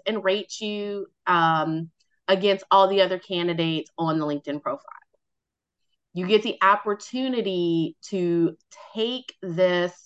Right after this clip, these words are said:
test twice a year if you, like, didn't make it the first time. And that little blue check mark immediately shows up in recruiter searches and, like, positions you into a person who just doesn't say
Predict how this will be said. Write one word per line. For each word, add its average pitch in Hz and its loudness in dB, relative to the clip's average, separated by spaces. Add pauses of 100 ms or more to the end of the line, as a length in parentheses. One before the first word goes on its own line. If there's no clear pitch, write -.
(560)
test 254 4
twice 160 -2
a 285 0
year 180 0
if 175 -6
you, 170 2
like, 151 0
didn't 165 -2
make 156 -4
it 170 -6
the 196 -4
first 170 -6
time. 139 -6 (1200)
And 214 2
that 226 0
little 247 -2
blue 269 0
check 226 -2
mark 139 0 (520)
immediately 220 0
shows 220 2
up 190 0
in 180 -4
recruiter 175 -2
searches 294 -6 (1120)
and, 226 0
like, 190 4
positions 233 -6
you 185 2
into 180 -2
a 170 0
person 185 -2
who 180 -2
just 170 -2
doesn't 165 -2
say 165 -2